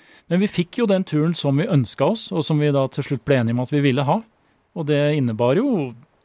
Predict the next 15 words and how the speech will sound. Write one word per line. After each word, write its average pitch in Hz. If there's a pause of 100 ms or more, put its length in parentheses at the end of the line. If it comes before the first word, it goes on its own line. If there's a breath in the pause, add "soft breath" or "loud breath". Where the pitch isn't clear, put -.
(260)
omtrent 147
hundrevis 107
av 123
bæringer, 113 (480 soft breath)
og 139 (160)
veldig 117
mye 143
motstrøms 147
padling 147
i 135
motvind. 165 (540 loud breath)
Og, 147 (640 soft breath)
eh, 131 (160)
ja, 147 (580)
vi, 160